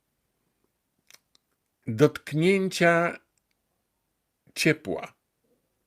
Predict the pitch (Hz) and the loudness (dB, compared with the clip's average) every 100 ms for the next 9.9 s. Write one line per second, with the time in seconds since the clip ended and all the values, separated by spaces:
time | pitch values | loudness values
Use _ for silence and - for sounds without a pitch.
0 | _ _ - - 165 165 165 165 165 170 | _ _ -6 0 0 0 4 4 4 -6
1 | _ _ _ _ _ - - - 123 - | _ _ _ _ _ -14 -14 -8 -10 0
2 | 143 147 147 147 156 - _ _ _ _ | 2 4 2 0 -2 -8 _ _ _ _
3 | _ _ _ _ _ _ _ - 139 151 | _ _ _ _ _ _ _ -12 -2 0
4 | 165 151 151 147 139 139 123 131 127 - | 0 0 0 0 0 0 2 2 0 -4
5 | 131 120 113 87 - - - - _ _ | -2 0 0 -4 -8 -14 -16 -20 _ _
6 | _ _ _ _ _ _ _ _ _ _ | _ _ _ _ _ _ _ _ _ _
7 | - - - - 123 151 214 208 196 180 | -20 -20 -20 -2 0 2 0 0 -2 -2
8 | 127 135 135 - 165 156 160 156 123 135 | -2 2 2 4 0 2 0 0 4 4
9 | 139 - 120 139 135 131 131 131 | 4 0 -2 2 4 4 4 2